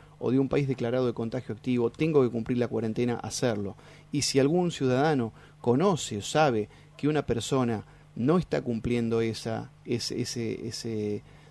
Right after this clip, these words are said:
digamos, aislamiento, puede notificar a la fiscalía, puede notificar a la policía, no está haciendo mal,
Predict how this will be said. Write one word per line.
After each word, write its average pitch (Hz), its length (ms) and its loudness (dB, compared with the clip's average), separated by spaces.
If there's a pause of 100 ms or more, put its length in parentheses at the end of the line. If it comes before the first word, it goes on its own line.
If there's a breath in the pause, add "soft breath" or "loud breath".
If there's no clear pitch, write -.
(100)
digamos, 113 400 -2
aislamiento, 120 760 0 (280 loud breath)
puede 160 280 6
notificar 110 600 -2
a 110 40 -2
la 113 120 -6
fiscalía, 117 640 0
puede 143 200 6
notificar 110 520 -4
a 107 40 -4
la 104 120 -4
policía, 107 520 -2
no 120 100 2
está 131 220 -2
haciendo 107 380 -4
mal, 104 320 -2